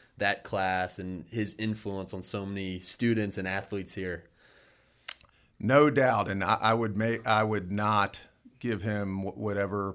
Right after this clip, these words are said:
Speaker 2: puny amount of time I'll get. I, I would gladly cede time. He need, you, you need to, to get him and get him for a couple of hours. Um,
Speaker 1: <laughs>
Speaker 2: just an incredible man, right? Dante and defense. Um, a-, and, right,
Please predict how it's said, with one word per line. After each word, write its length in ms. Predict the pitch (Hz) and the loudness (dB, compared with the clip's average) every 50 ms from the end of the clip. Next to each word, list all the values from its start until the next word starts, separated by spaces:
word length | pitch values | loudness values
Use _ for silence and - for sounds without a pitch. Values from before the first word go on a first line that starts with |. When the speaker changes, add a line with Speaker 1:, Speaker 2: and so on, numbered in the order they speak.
| - _ | -8 _
Speaker 2:
puny 240 | - 110 101 101 98 | -6 -4 -4 -2 -2
amount 260 | 101 98 98 101 98 | -2 -2 -2 -2 -4
of 80 | 92 | -4
time 240 | - 107 98 95 95 | -4 -4 -2 0 0
I'll 160 | 98 95 95 | 2 2 0
get. 240 | 92 85 98 95 87 | 0 -2 -4 -2 0
I, 180 | 95 95 98 98 - | 2 2 2 2 0
I 80 | 98 101 | 0 -2
would 320 | 95 98 90 85 85 - | -2 -2 -6 -8 -14 -14
gladly 520 | - 110 107 104 101 104 95 95 104 101 | -8 -2 2 2 2 2 0 -2 -8 -8
cede 380 | 90 - - 117 107 101 101 101 | -8 -8 -8 -6 -6 -6 -6 -6
time. 420 | - 107 95 92 92 90 87 87 | -4 -4 -2 -2 -2 -2 -4 -6
He 160 | 82 98 104 101 | -8 -8 -8 -6
need, 260 | 101 95 92 95 90 | -6 -6 -8 -8 -8
you, 140 | 101 101 - | -10 -10 -8
you 80 | 101 98 | -8 -8
need 200 | 98 95 90 87 | -8 -8 -8 -6
to, 140 | 95 92 95 | -8 -8 -8
to 240 | - - 98 98 92 | -10 -12 -12 -10 -6
get 200 | 90 101 98 98 | -6 -4 -4 -2
him 200 | 107 98 98 95 | -2 -4 -4 -4
and 120 | 92 92 | -4 -4
get 140 | 95 98 90 | -6 -4 -4
him 160 | 95 92 87 | -4 -6 -6
for 140 | - 95 95 | -6 -8 -8
a 40 | 92 | -4
couple 320 | - 98 92 - - 95 | -4 -4 -4 -4 -6 -6
of 80 | 90 90 | -4 -2
hours. 440 | 90 90 90 90 90 90 90 87 - | -2 -2 -2 -4 -6 -10 -12 -14 -8
Um, 420 | - 104 101 98 95 90 90 85 85 - - - - _ _ _ _ | -2 0 2 2 2 2 0 -4 -8 -12 -16 -20 -20 _ _ _ _
Speaker 1:
<laughs> 400 | _ _ _ _ _ _ _ - | _ _ _ _ _ _ _ -4
Speaker 2:
just 240 | 131 135 117 - | -4 -2 -2 0
an 360 | 120 110 107 - - 117 117 - | -2 -4 -4 -2 -4 -4 -4 -4
incredible 960 | - 127 123 113 - - 156 151 139 131 123 113 113 110 107 104 101 98 90 - | -4 -4 -4 -4 -2 4 6 6 8 6 6 2 2 2 2 0 0 -2 -4 -4
man, 400 | - 110 107 104 104 104 101 98 | -2 -2 -2 0 -2 -2 -2 -2
right? 180 | 98 101 95 85 | -2 -2 -2 -2
Dante 380 | - 110 110 110 - 113 107 | 0 0 0 0 0 0 0
and 140 | 104 101 95 | 0 -2 -2
defense. 480 | 90 98 92 - 92 90 87 - - - _ _ _ _ _ _ _ _ _ _ | -4 -6 -6 -6 -8 -8 -8 -12 -16 -20 _ _ _ _ _ _ _ _ _ _
Um, 580 | 110 101 104 98 95 92 90 87 87 87 85 76 - _ _ _ _ _ _ _ - | -2 0 0 2 0 0 -2 -2 -6 -6 -8 -10 -14 _ _ _ _ _ _ _ -6
a-, 160 | - 104 - | -6 -4 -2
and, 280 | 104 104 101 95 95 95 - | -2 -2 -2 -2 -4 -4 -4
right, 240 | 117 104 98 98 | -2 -2 -2 -2